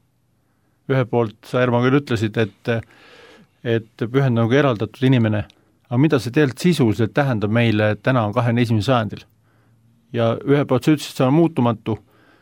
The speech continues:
aga mida see tegelikult ikkagi tähendab selles keeles ja selle rahvale, kes meie ümber praegu elab?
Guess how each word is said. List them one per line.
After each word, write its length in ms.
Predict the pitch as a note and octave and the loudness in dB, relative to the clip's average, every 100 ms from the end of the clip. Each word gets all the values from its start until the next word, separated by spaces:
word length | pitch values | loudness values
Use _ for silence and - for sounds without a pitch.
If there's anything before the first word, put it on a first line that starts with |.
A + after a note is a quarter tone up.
| _ _ _ _ _ _ - | _ _ _ _ _ _ -8
aga 160 | A#2+ A#2+ | -2 2
mida 220 | C#3+ C#3 G#2+ | 2 2 -2
see 140 | A2+ | 0
tegelikult 340 | C#3 A#2+ A2 | 0 0 -2
ikkagi 300 | - A2+ A2+ | -10 -12 -4
tähendab 400 | C3 A#2 G#2+ - - | -2 0 -2 -8 -6
selles 240 | A#2 - | -6 -6
keeles 380 | C3 A#2 G#2+ - B2 | -4 -2 -4 -6 -6
ja 160 | A2 A2 A2+ A#2 | -4 -4 -4 -4
selle 300 | B2+ A#2 A2+ | 0 2 2
rahvale, 340 | B2+ A2 A2+ A2 | 0 -2 -4 -4
kes 180 | A2+ A#2+ | -6 -4
meie 240 | A2+ A2+ A#2 | -2 0 0
ümber 220 | A#2 A2 | 2 0
praegu 220 | A#2 B2+ | 0 0
elab? 200 | B2 G2+ | 0 -4